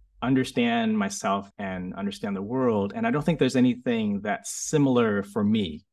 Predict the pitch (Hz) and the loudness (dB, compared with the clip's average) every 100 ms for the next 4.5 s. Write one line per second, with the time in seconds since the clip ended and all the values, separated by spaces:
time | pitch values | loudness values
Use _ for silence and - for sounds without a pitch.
0 | - 107 101 98 - 117 123 127 131 - | -10 -4 -4 -4 -4 -2 -2 -2 -4 -4
1 | 131 117 113 98 92 - _ - 123 113 | 0 0 -2 -4 -4 -8 _ -6 -2 -2
2 | 110 - 143 139 135 123 113 101 95 104 | -2 0 0 2 -2 0 -2 -2 -4 -6
3 | 92 87 - 123 127 175 156 160 - 117 | -6 -6 0 0 2 4 4 4 4 2
4 | 101 104 120 113 | 0 -4 -4 -4